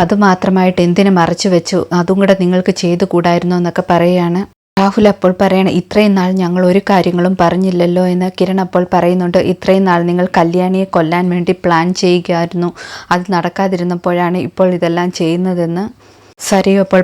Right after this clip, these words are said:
പറയണ, "ആ കാര്യം ഞാൻ സമ്മതിക്കത്തില്ല, നീ താലി കെട്ടുകയാണെങ്കിൽ എൻ്റെ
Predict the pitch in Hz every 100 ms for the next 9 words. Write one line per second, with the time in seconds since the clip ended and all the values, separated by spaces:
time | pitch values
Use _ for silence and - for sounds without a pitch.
0 | 185 175 175 180 180 185 185 180 180 175
1 | 180 180 175 180 - 185 180 175 165 185
2 | 185 175 170 185 180 175 180 180 170 170
3 | 170 180 175 175